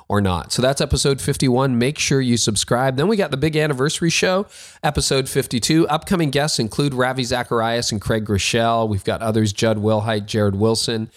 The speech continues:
uh, Jerry Gillis, Beth Marshall this fall. Uh, Sue Miller is gonna be on the podcast, and many, many more. So super excited for that.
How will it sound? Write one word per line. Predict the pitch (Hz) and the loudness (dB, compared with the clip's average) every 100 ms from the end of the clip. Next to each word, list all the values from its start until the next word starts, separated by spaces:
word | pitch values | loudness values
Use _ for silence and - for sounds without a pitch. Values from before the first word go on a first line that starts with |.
| - - - - | -20 -20 -18 -4
uh, | 95 92 | -2 -2
Jerry | 98 117 117 | 0 2 2
Gillis, | 110 117 117 113 | 0 0 2 -2
Beth | - 110 - | -4 -6 -4
Marshall | 107 110 113 123 | -2 -2 -2 -2
this | 110 113 - | 0 -2 -2
fall. | 117 113 113 113 | 0 0 2 0
Uh, | - 92 | -4 -6
Sue | 87 127 | -2 0
Miller | 117 107 113 117 | 2 2 2 0
is | 120 | -2
gonna | 117 110 | -2 0
be | 107 | 0
on | 107 | 0
the | 107 | -2
podcast, | 101 110 107 - 104 101 | -2 -4 -4 -4 -4 -2
and | 98 | 0
many, | 101 127 | 2 2
many | 123 104 | 2 4
more. | 95 85 85 | 4 2 2
So | 85 - 90 - _ _ | 2 2 0 -2 _ _
super | - - 202 190 | 0 2 2 0
excited | 143 139 127 113 | 0 -2 -4 -4
for | |
that. | 120 117 117 | -2 -2 -2